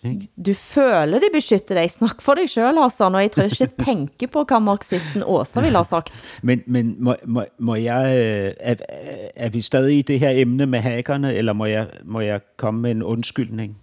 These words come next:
Speaker 2: Du kan komme med en undskyldning når som helst, du.
Speaker 1: Jeg, jeg vil gerne, jeg vil gerne sige undskyld, øh, til dig, Hilde, men også til lytterne for mit rant. Altså, øh, prøv at høre, jeg, jeg,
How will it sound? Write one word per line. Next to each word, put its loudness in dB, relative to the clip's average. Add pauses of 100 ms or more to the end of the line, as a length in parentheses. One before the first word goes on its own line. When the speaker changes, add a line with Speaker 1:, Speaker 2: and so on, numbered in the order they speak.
(100)
Speaker 2:
Du 0
kan 2
komme 2
med 2
en 0 (100)
undskyldning 2
når 0
som -2
helst, -2
du. 2 (720)
Speaker 1:
Jeg, -8
jeg 0
vil -2
gerne, 0
jeg -2
vil -4
gerne -2
sige 0
undskyld, -2 (160)
øh, -6
til -10
dig, -2
Hilde, -2
men -2
også 0
til -2
lytterne 2
for 0
mit 0 (120)
rant. -4 (200)
Altså, -2 (420)
øh, -8
prøv 2
at 6
høre, 4
jeg, 0 (120)
jeg, -2